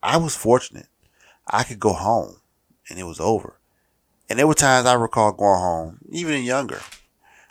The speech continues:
that I would go home and I was like, didn't wanna go to school because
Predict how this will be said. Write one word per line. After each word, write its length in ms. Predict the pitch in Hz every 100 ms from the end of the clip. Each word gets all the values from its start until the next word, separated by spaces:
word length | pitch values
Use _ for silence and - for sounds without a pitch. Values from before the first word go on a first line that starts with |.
| -
that 300 | 90 80 73 - _ _ _ - -
I 120 | -
would 120 | 82 78
go 100 | 78
home 520 | 85 85 87 101 113 _ _ _ _ _ _ -
and 100 | 71
I 80 | 71
was 180 | 85 85
like, 360 | 78 52 - _ _ _ _ _ 85
didn't 260 | 101 92
wanna 220 | 90 82 80
go 160 | 67
to 80 | 64
school 420 | - 78 98 - _ _ _ _ _ _ _ _ _ _ _
because 680 | - - 78 64 53 - -